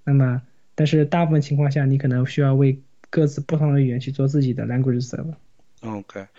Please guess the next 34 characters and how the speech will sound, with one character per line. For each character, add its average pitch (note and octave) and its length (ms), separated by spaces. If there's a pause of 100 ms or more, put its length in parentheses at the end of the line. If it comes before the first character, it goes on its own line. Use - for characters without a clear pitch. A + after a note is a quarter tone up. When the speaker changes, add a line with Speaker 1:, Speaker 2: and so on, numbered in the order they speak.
(100)
Speaker 2:
那 D3 120
是 - 120
不 D3+ 80
是 D3+ 80
现 D#3+ 200
在 C#3+ 100
这 C#3 100
些 C#3 140
主 F2+ 300
流 G2 260
比 A2 160
较 A#2 160
popular A#2 460
的 F2+ 160
语 F2+ 120
言 E2+ 200
都 G#2 160
已 F2 80
经 F2+ 160
有 F2+ 160
language G2 360
server - 360
了？ - 160
Ruby、 G#2+ 540 (420)
Python、 F#2 840 (120)
JavaScript、 F2+ 1040
C F#2 320
加 F2 260
加、 E2+ 520 (320)
Java E2 500 (100)
这 - 140
些 - 160
有 F#2 100
吗？ F2 200